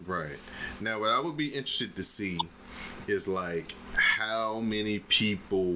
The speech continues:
watch games through the Fox Sports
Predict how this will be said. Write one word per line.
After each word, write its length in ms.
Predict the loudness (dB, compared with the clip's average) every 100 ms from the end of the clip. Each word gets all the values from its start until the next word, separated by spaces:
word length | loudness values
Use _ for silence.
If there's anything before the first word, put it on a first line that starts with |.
| 0
watch 500 | -2 -2 -4 -18 -12 -2
games 760 | 0 0 0 0 2 4 4 2 -10 -10 -10 -8
through 1000 | -6 -4 -2 0 0 0 0 0 -2 -4 -8 -12 -12 -12 -12 -12 -14 -14 -14 -14 -14 -14 -14 -14 -12 -6 -4
the 200 | -2 -2 -4 -8 -16 -18 -20 -20 -12
Fox 1040 | 0 0 2 0 -2 -4 0 6 6 6 2 -6 -8 2
Sports 540 | 2 4 0 2